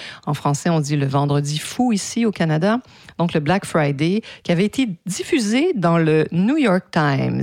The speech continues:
et qui disait ceci : « Don't buy this jacket. » <laughs> Je vous mets le lien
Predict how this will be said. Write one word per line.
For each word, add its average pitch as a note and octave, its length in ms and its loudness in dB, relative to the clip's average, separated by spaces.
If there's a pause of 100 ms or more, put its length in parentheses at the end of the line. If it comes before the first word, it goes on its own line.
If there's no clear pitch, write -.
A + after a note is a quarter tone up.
et E3 100 -2
qui - 160 -8
disait C#3+ 240 -2
ceci : « - 400 -8 (340)
Don't F#3 380 0
buy D3+ 440 0
this C3 260 -4
jacket. » - 760 -6 (280)
<laughs> - 1120 -10
Je - 80 -2
vous E3 60 2
mets F3+ 100 4
le D#3+ 120 2
lien C#3 200 0